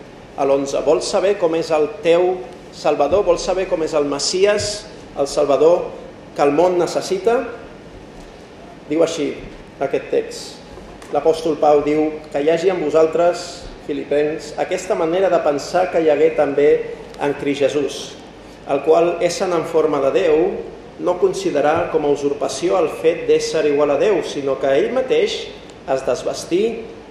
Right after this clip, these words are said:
prenent la forma d'esclau, esdevenint semblant als homes, i trobat en la semblança exterior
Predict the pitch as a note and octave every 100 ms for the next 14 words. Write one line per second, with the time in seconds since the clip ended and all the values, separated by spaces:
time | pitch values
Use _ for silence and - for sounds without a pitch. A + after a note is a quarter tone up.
0 | - C#3 D3 D#3 C3 - D#3 E3 E3 E3+
1 | D3+ - D#3+ C#3+ C#3 C3+ - - - -
2 | - - C#3+ C#3 C#3 B2+ C#3 F#3+ G#3 -
3 | D3+ C#3+ D3+ F#3 G3+ F3 F3+ F#3 D3+ C3+
4 | - - - - - - - D3+ D3 C#3+
5 | D3 F3 F#3 E3 D3 - C#3 C3+ D3+ E3+
6 | - F3+ - D3+ C#3+ C#3+ D3